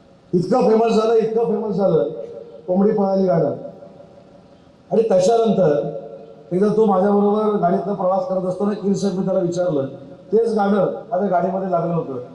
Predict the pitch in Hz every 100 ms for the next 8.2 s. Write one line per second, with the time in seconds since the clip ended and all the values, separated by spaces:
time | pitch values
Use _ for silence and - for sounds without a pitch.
0 | - - - - - - - - 185 208
1 | 196 202 202 208 190 175 185 202 214 185
2 | 180 202 196 196 214 190 175 151 135 -
3 | 170 190 175 185 196 180 175 147 127 113
4 | 110 - - - - - - _ _ _
5 | - - 175 185 208 185 180 214 - 220
6 | 202 202 196 165 135 - - - - -
7 | - 180 202 - 226 226 214 208 196 160
8 | 131